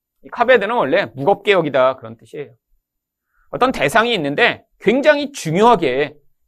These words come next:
여기는 것이죠. 그런데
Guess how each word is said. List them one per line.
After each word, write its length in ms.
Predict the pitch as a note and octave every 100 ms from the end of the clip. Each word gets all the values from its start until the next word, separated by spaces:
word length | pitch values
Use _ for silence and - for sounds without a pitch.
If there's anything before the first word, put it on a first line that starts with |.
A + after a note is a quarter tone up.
| _ -
여기는 380 | G#2+ A2+ B2+
것이죠. 320 | D3 A2 - G2+ _ _ _ _ _ _ _ _ _ _
그런데 580 | C#4 C#4+ A#3 G3 G2